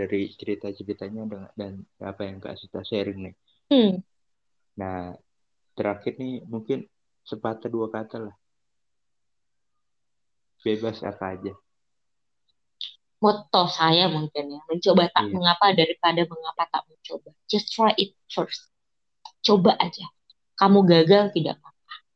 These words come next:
Speaker 2: Kamu belajar satu hal dari kegagalan. Kamu berhasil, alhamdulillah syukurin itu, lalu kemudian improve lagi. Um, saya mau bilang ke teman-teman, you did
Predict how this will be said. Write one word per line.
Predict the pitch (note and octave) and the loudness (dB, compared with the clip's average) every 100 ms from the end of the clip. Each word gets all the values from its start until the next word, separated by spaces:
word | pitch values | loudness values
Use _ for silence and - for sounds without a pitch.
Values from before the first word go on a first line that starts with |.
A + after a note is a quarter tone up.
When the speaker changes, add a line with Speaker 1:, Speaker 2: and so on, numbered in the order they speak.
| _ | _
Speaker 2:
Kamu | E3+ F3 | -2 0
belajar | D#3 D3 D#3+ | 0 -2 -4
satu | - D3 D3+ | -6 -10 -10
hal | - C#3+ C#3+ | -14 -16 -12
dari | C#3+ C#3+ | -10 -10
kegagalan. | - C#3+ C#3+ D3 C#3+ _ _ _ _ _ _ - _ | -12 -18 _ -20 -20 _ _ _ _ _ _ -20 _
Kamu | - E3+ E3 | -2 0 2
berhasil, | F3 E3+ E3 G#3 A3 | 2 0 -2 -2 0
alhamdulillah | - E3+ E3 E3 E3+ F3 | 0 0 -2 -2 0 0
syukurin | E3+ E3 - D#3 D3 - | 0 -4 -4 -4 -6 -8
itu, | D#3 G3+ | -6 0
lalu | F#3 D#3 - | 2 0 -4
kemudian | D3+ D3 F3+ | -6 -2 -2
improve | - D3+ D#3 - | -4 -8 -8 -4
lagi. | C#3+ D3+ - - - _ _ _ _ _ _ _ _ _ _ _ _ _ - | -6 -6 -12 -16 -18 _ _ _ _ _ _ _ _ _ _ _ _ _ -2
Um, | F#3+ F3 E3+ D#3+ D#3+ - _ _ _ _ _ _ _ - - _ _ _ | 0 2 2 0 -4 -6 _ _ _ _ _ _ _ -20 -20 _ _ _
saya | - E3+ - | -6 -4 2
mau | D#3+ D#3 | 4 6
bilang | D#3 D#3 | 4 4
ke | D#3 D#3 | 0 -4
teman-teman, | D3+ D3+ D#3 D#3 F#3 G#3+ A#3+ A#3+ - | -4 -2 2 4 4 6 4 2 0
you | F3 D#3 | 0 2
did | D#3+ | 2